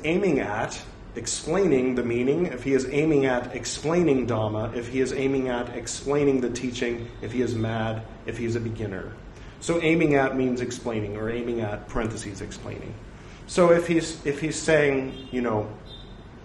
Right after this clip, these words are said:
talking about the, uh, the, the, the wheel of incarnation, the wheel of samsara, is sort of like the clothes you're wearing. Sure, they're pretty, but also they get dirty. And one day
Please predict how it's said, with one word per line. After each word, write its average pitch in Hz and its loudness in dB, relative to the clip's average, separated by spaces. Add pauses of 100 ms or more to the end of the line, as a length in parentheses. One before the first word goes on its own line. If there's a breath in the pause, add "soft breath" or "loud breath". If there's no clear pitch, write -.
(220)
talking 135 2
about 117 2 (760)
the, 127 4
uh, 120 6
the, 123 2
the, 120 2 (340)
the 131 4
wheel 185 4
of 139 6 (400)
incarnation, 127 2
the 120 0
wheel 185 4
of 135 2
samsara, 135 2
is 143 2 (160 loud breath)
sort 262 6
of 214 8
like 202 6
the 208 6
clothes 214 6
you're 113 4
wearing. 82 -2 (240 loud breath)
Sure, 240 4
they're 120 4
pretty, 120 0
but 135 2
also 117 2
they 107 0
get 120 0
dirty. 151 0 (460 loud breath)
And 107 0
one 208 6
day 190 4